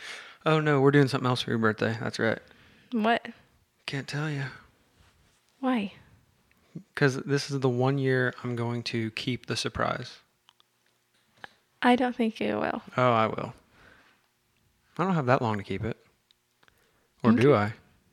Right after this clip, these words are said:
Speaker 1: Maybe we're not doing anything for a while. I don't know. Guess you'll find out.
Speaker 2: <laughs> You've never been able to keep any of our, my presents a surprise.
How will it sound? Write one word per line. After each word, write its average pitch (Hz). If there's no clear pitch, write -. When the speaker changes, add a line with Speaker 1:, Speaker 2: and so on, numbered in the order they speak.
Speaker 1:
Maybe 127
we're 117
not 117
doing 123
anything 113
for 107
a 107
while. 107
I 151
don't 214
know. 151
Guess -
you'll 135
find 143
out. 147
Speaker 2:
<laughs> -
You've 247
never 226
been 214
able 214
to -
keep -
any 208
of 202
our, 190
my 202
presents 196
a 196
surprise. -